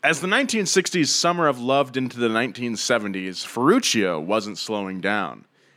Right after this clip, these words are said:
His team was in the process of retiring the Miura and in replacing it with a whip that would change the supercar game forever. While Ferruccio had been hesitant about launching the Miura,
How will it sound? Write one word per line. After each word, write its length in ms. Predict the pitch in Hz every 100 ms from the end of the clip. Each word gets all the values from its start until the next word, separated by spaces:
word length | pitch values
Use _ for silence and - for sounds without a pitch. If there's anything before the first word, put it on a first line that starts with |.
| _
His 220 | 185 175
team 300 | - 185 180
was 180 | 147 123
in 60 |
the 80 | 127
process 580 | - 135 131 - 139 131
of 120 | 107
retiring 500 | 107 - 170 185 135
the 60 | 110
Miura 440 | 107 110 110 107 - _ -
and 100 | 107
in 100 | 101
replacing 500 | 101 - 185 - 165
it 120 | 147
with 120 | 113
a 40 | 95
whip 360 | 90 151 151
that 120 | - 95
would 120 | 90
change 380 | - 147 156 143
the 60 |
supercar 600 | 165 - 135 135 127 127
game 360 | 123 98 82 82 - _ _ _ _ _ _ _
forever. 580 | - - - - - - _ _ _ _ _ _ _ _ _ _ _ _ _ _ _
While 160 | 135 147
Ferruccio 540 | - 233 - 254 214
had 160 | 175 156
been 120 | 143
hesitant 580 | - 175 165 123 98 -
about 240 | 101 98
launching 340 | 104 165 147 92
the 60 |
Miura, 340 | 92 92 87